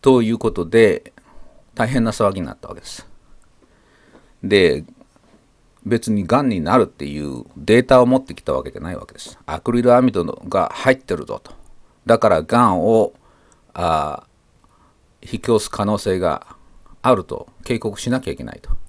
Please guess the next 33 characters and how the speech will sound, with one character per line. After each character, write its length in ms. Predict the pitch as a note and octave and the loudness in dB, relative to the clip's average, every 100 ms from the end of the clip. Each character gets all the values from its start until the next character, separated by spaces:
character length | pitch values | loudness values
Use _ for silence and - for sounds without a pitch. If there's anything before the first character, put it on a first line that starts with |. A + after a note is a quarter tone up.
| - _ _ _ _ _ _ | -14 _ _ _ _ _ _
で、 220 | G2+ G2+ | -2 -2
警 240 | - C#3+ D3+ | 0 0 0
告 680 | D#3+ C#3 D3 C#3 - - G#2+ | -2 -4 -4 -4 -6 -12 -12
し 260 | - - | -8 -2
な 180 | A#2+ C#3 | 0 0
く 580 | C#3 - A2+ G2 E2+ - - - - - - - _ _ | -4 -6 -4 -2 -4 -8 -18 -20 -20 -20 -20 -20 _ _
て 120 | - G#2+ | -6 -6
済 220 | - D3+ | -4 -4
む 140 | C3 | -4
の 120 | F#2 | -4
は 80 | C#2 | -6
で 100 | A#1 | -8
す 120 | - | -12
ね、 180 | E2 C#2 | -10 -8
が 180 | G#2+ C3 | -2 2
ん 100 | A2+ | 2
を 80 | D#2 | -2
引 80 | - | -8
き、 440 | - - - - | -14 -16 -14 -10
引 80 | G2+ | -10
き 80 | - - - | -8 -10 -6
起 140 | - | -4
こ 140 | - A#2+ | 0 -2
さ 140 | - | 0
な 120 | A2 | -2
い 60 | F2 | -2
こ 140 | - | -4
と 100 | E2+ | -6
を 60 | C2+ | -6
証 300 | - C#3 C#3 | 0 2 4
明 220 | C3+ A#2+ | 2 0
す 180 | - F2+ | -2 -6
る。 120 | D#2+ | -8